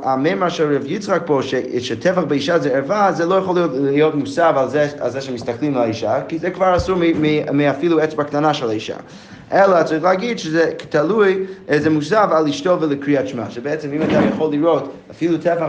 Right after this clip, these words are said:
מהגוף של אשתך, אז אתה לא יכול לקרוא קריאת שמע. אמר רב חיסדא, שוק באישה ערווה, אז לראות את הרגל של האישה, זה נחשב ערווה, שנאמר, "גל-, גלי שוק, אה, עוברי נהרות", מאיפה הפסוק הזה? "ככי ריחיים וטחני קמח,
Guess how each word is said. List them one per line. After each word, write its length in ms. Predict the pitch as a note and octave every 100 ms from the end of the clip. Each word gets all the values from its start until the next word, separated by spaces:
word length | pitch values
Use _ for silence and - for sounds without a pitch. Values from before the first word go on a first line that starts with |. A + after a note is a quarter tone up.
| B2+
מהגוף 420 | B2+ B2 D#3+ D#3
של 180 | D3+ C#3+
אשתך, 300 | C#3+ E3 E3
אז 180 | G3+ F3
אתה 100 | C3+
לא 60 |
יכול 220 | D3 C#3+ C3+
לקרוא 220 | - B2
קריאת 280 | - G#2+ -
שמע. 160 | F#2+ - - - - _ - - -
אמר 200 | F3 F3
רב 80 | C#3
חיסדא, 480 | E3+ F#3 F3 D#3+ C#3+ - - -
שוק 440 | - - G3+ F#3+ -
באישה 500 | B2 A#2 - F3 C3+
ערווה, 460 | B2 - F#3+ E3 D#3 -
אז 160 | - A2+
לראות 380 | - B2 D3 D3+
את 80 | C3
הרגל 360 | A#2 E3 E3+
של 120 | D3+
האישה, 300 | D3 C#3 C3
זה 160 | B2 D#3+
נחשב 320 | E3 D3+ D3+
ערווה, 280 | C#3+ C3+ C3+
שנאמר, 480 | C3+ B2+ A#2+ C#3 D3 A#2
"גל-, 240 | D3 D#3+ -
גלי 360 | A2 A#2 C3 D3+
שוק, 400 | - D#3+ D3+ - - - _ _
אה, 60 | A2+ G#2+ G#2+ G#2+ G#2+ A2 A2 - - - -
עוברי 400 | A#2 A2+ D3 D3+
נהרות", 580 | C3 A2 A2+ D#3 F#3 -
מאיפה 220 | C3 C3+ D3
הפסוק 300 | C#3+ D3+ D#3+
הזה? 260 | D#3+ F3+ F#3 - - - _
"ככי 300 | C3 - F#3
ריחיים 320 | D#3 D#3+ E3+
וטחני 380 | D3 C#3+ C#3 D#3
קמח, 340 | C#3+ D#3 E3